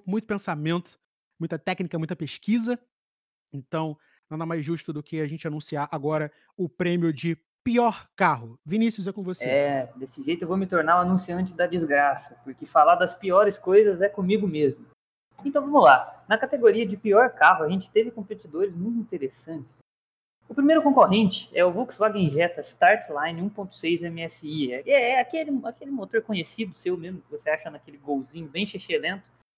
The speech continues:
Speaker 2: só que num Jetta, que pesa alguns quilinhos a mais.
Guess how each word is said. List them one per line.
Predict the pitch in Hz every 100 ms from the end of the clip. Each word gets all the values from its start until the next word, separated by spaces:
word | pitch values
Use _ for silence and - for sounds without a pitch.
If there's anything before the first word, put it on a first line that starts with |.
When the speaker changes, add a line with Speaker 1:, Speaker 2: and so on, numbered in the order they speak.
| _ _
Speaker 2:
só | - 226
que | 233
num | 233 208
Jetta, | 147 165 160 147
que | -
pesa | - 180 190
alguns | 196 208
quilinhos | 208 226 175 185 208
a |
mais. | 175 156 196 -